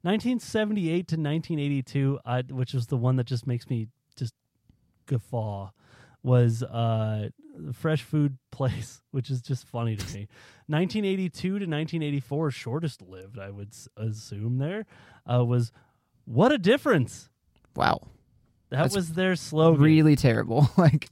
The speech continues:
Speaker 1: Can you imagine them coming out to their, you know, their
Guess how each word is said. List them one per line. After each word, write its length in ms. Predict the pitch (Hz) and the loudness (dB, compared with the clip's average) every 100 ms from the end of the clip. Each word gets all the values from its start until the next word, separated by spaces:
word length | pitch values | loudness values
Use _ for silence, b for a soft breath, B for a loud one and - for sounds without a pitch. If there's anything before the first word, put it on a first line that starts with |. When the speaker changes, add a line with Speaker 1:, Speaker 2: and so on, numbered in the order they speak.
| - | -6
Speaker 1:
Can 140 | 170 | -2
you 80 | 202 | 0
imagine 380 | 196 185 165 190 | 2 0 0 -2
them 140 | 185 | -4
coming 320 | 151 160 156 | -2 -4 -2
out 320 | 135 123 135 - _ _ _ _ _ | 0 2 0 -2 _ _ _ _ _
to 120 | 147 | -6
their, 420 | 131 127 123 120 - _ - | -2 0 -2 -4 -12 _ -10
you 80 | 131 | -4
know, 240 | 110 101 | -2 -4
their 440 | 98 104 101 101 | -4 -6 -6 -8